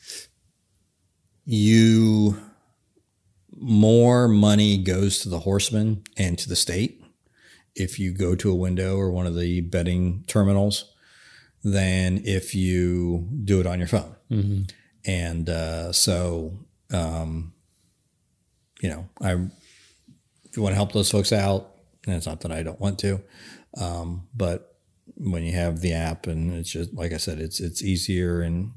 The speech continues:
Speaker 1: I don't make any mistakes. Uh, and then I have to go get cash.
Speaker 2: Right, right.
Speaker 1: And dri-, and haul around cash, um, when I, when I do that. Um, but that's the point is, um, we should make them the same.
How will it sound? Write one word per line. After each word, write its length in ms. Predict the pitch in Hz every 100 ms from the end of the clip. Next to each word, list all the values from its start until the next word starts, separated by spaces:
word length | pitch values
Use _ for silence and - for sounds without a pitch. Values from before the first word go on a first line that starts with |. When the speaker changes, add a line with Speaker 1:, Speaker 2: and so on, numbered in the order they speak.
| -
Speaker 1:
I 60 | 87
don't 120 | 85
make 180 | 87 87
any 140 | 85
mistakes. 540 | 85 - 90 82 - - - - - - - - -
Uh, 340 | 107 82 82 92
and 200 | 92 87
then 140 | 85
I 80 | 85
have 120 | 82
to 80 | -
go 100 | 95
get 180 | 92 90
cash. 560 | - 110 - - - 107 107
Speaker 2:
Right, 240 | 113 101 - -
right. 160 | 107
Speaker 1:
And 140 | 92 98
dri-, 260 | 110 110 113
and 180 | 101 98
haul 340 | 110 107 104
around 200 | 104 98
cash, 560 | 120 120 82 95 - 95 104
um, 480 | 98 87 85 90 98
when 120 | 95
I, 280 | 87 90 101 -
when 180 | 120 90
I 140 | 90
do 180 | 90 110
that. 360 | 82 78 90 - - 143
Um, 480 | 92 85 80 85 - _ _ _ - - - - - - 104
but 380 | 104 92 - -
that's 280 | 131 104 -
the 80 |
point 360 | 90 117 101 92
is, 420 | 85 85 80 - - - - - - -
um, 500 | 90 82 82 85 85 _ - -
we 260 | 120 104 101
should 180 | 104 90
make 180 | 90 -
them 180 | 92
the 120 | 82 -
same. 440 | - - -